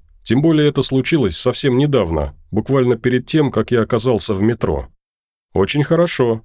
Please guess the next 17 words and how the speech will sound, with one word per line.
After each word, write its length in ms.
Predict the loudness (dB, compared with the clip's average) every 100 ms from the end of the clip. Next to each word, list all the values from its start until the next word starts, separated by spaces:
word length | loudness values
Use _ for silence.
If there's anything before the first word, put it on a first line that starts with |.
| -14 _ -4
оживился 540 | 0 0 0 0 -4
психолог, 640 | -4 -6 -2 0 0 0 -2
усаживаясь 720 | -2 -2 0 0 0 0 -2
за 200 | -2 -4
стол. 420 | -2 -2 -4 -6 -14 _ _ -2
«Надевайте 480 | 0 2 2 0 0
браслет 480 | 0 0 0 2
и 40 | 0
рассказывайте. 920 | 0 0 -2 0 -2 -4 -4 -4 -4 -8 -2
Только 300 | -2 0 0
одна 240 | 2 2
маленькая 500 | 2 2 0 0 0
просьба. 560 | 2 0 0 -4 -6 -10 _ -2
У 80 |
нас 280 | 0 0 -2
всего 320 | -4 -2 -2
полчаса». 720 | 0 -2 0 -2 0 0 -2